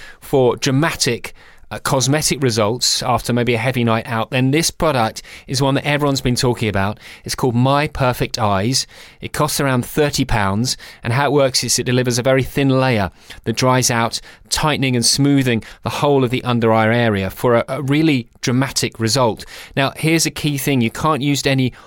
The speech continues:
oil-based moisturizers or makeup over this,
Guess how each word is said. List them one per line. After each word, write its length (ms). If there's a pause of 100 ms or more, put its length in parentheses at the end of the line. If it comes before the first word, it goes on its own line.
(200)
oil-based 720
moisturizers 800
or 80
makeup 420 (120)
over 280
this, 280